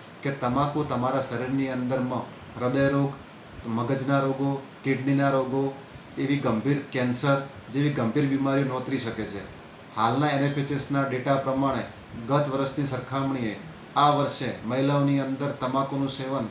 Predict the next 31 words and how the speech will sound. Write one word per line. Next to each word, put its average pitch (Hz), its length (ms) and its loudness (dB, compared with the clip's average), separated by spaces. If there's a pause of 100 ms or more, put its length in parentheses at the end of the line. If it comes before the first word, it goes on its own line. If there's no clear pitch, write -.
ત્રણ 131 140 0
પોઇન્ટ 127 340 0
આઠ 127 220 0
ટકા 147 240 0 (440)
તેમજ 139 280 4 (120)
પુરુષોની 143 440 4
અંદર 139 220 0
બે 131 140 2
પોઇન્ટ 135 340 0
સાત 135 220 0
ટકા 139 180 0
જેવું 135 380 2 (300)
પ્રમાણ 131 240 0
વધ્યું 117 320 0
છે. 101 160 -4 (580)
ડબલ્યુ 151 320 8
એચ 143 100 2
ઓ 147 40 2
દ્વારા 147 380 4
જે 139 300 0
આ 139 60 4
બે 139 160 2
હજાર 135 260 2
ચોવીસની 135 560 -2
નેશનલ 123 420 0
ટોબેકો 139 480 0
ડેની 135 300 -2
ઉજવણી 131 360 -2
કરવામાં 127 440 0
આવી 127 160 -2
છે 117 140 -4